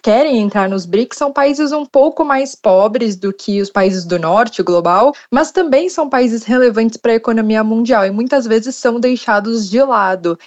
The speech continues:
Então, a possibilidade de fazer mais parcerias com potências como o Brasil ou a China ou a Índia,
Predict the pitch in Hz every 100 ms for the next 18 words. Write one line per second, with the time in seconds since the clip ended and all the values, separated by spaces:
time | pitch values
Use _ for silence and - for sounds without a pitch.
0 | - 190 226 233 254 262 233 233 214 214
1 | 254 247 214 214 202 233 214 170 175 226
2 | 285 285 233 226 240 - 226 - 214 190
3 | 220 220 202 - 226 - 220 - 196 226
4 | 277 - 214 - 202 190 185 175 165 165
5 | 226 262 208 180 165 - - 220 247 226
6 | 180 170 170 220 330 247 175